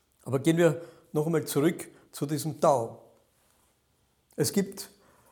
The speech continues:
den Klassiker dazu, das Tao Te Ching, hier eine Übersetzung von Richard Wilhelm, äh, wo Tao übersetzt wird oder übertragen wird oder interpretiert wird mit Sinn. Und dieser berühmte Satz,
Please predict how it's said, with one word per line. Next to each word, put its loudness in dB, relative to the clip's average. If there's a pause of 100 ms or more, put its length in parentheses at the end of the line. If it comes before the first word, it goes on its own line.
(460)
den 4
Klassiker 0
dazu, -2
das -6
Tao 4
Te 2
Ching, -2 (380)
hier 2
eine -2
Übersetzung -2
von -2
Richard -6
Wilhelm, 0 (560)
äh, -18
wo 0
Tao 2
übersetzt -4
wird 0
oder -4
übertragen -4
wird -2
oder -6
interpretiert -4
wird -4
mit -8 (140)
Sinn. -2 (1000)
Und -4
dieser -2 (360)
berühmte 4
Satz, -4